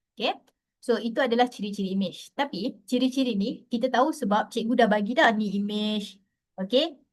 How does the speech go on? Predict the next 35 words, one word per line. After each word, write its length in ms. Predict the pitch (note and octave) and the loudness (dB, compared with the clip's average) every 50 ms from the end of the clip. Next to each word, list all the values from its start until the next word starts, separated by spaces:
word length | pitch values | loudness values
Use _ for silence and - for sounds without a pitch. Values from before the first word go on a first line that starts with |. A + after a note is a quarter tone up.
| _ - F3+ | _ -4 0
Ini 320 | G3 G#3 G#3+ G#3 G3+ G#3 | 0 0 0 0 -4 -4
image. 600 | G#3 G#3 G#3 G#3 G#3 G#3 G#3 G#3 G3+ - - _ _ _ _ _ _ _ _ _ - | -4 -4 -4 -4 -4 -4 -4 -6 -8 -10 -14 _ _ _ _ _ _ _ _ _ -6
Ini 240 | G3 F#3+ G3 G3+ G3+ | -2 -2 0 0 0
image. 240 | G3 G3 G#3 G3 | 0 -2 -2 -2
Tapi 160 | G#3+ G#3+ C4+ D#4+ | -4 -4 -4 -2
kalau 200 | D#4 C#4+ C#4 C4+ | 0 2 2 2
tak 80 | - F#3 | 2 0
bagi, 240 | G#3+ C4+ D4 E4+ E4 | 0 0 -2 -2 -4
macam 80 | F4 | -6
mana 120 | F4+ C#4+ A#3 - | -4 -4 -2 0
pula 100 | F3 F#3 | 0 0
nak 140 | F#3 E3 F3+ | 0 0 0
tahu? 140 | C4 C#4+ C4+ G#3 G3 - _ _ _ _ _ _ _ _ _ _ _ _ _ - | 0 0 -2 -4 -6 -10 _ _ _ _ _ _ _ _ _ _ _ _ _ 0
Kan, 120 | B3+ A#3 G3 | 0 0 0
macam 200 | G3 G3 G3+ A#3+ | 0 -2 -2 -2
mana 160 | A3+ A#3 B3+ D4 | -2 -2 -2 -2
kita 180 | C#4 C4+ A#3 A#3 A#3 | -4 -4 -4 -4 -4
nak 100 | E3+ D3+ - | -4 -4 -4
tahu 80 | G#3+ G#3+ | -4 -4
image 400 | G#3 G#3 G3 F#3 G3 A3+ A3+ - | -2 -2 -2 -2 -2 -4 -4 -4
kalau 320 | G3 F3+ E3+ E3 F3 A3 | -4 -4 -2 0 -2 -2
dia 160 | A3+ G#3 G#3 G#3 | -2 -2 -4 -6
tak 160 | E3 - G3 | -4 -4 -4
ada 60 | A3+ | -4
kat 140 | A3+ G3+ A#3+ B3 | -4 -4 -6 -6
situ? 360 | C#4+ C4+ - B3 G3+ F#3+ - - _ _ _ _ _ _ _ _ _ | -6 -6 -4 -4 -4 -4 -6 -10 _ _ _ _ _ _ _ _ _
So, 560 | - - - C4 A#3 G3+ F3 E3 E3+ F#3 A3 B3 A#3+ - | -20 -8 -2 0 0 0 0 0 0 0 0 -2 -2 -4
cara 640 | - G#3+ G3+ G3 G3+ A3 C4 D4+ E4+ E4+ D4+ A#3+ G#3 | -4 -2 0 0 0 0 0 -2 0 0 2 2 2
dia 380 | F3 E3 D#3+ D#3+ F#3 G#3 F#3 - | 0 -2 -6 -4 -2 -4 -4 -4
adalah 380 | F#3 F3+ F3+ F3+ G3+ B3 B3+ B3+ | -6 -8 -6 -2 0 0 0 0
kita 240 | - - G#3+ B3 | -2 -4 -6 -4
kena 160 | A#3+ B3+ B3 A#3 | -4 -4 -4 -2
belajar 320 | A3+ A#3 A#3 A#3+ A#3+ B3 | -2 0 0 0 0 0
lukis 320 | B3+ B3+ - G3+ G3 G3 - | -2 -4 -4 -6 -6 -2 0
lah. 160 | D4+ D#4 | -2 -2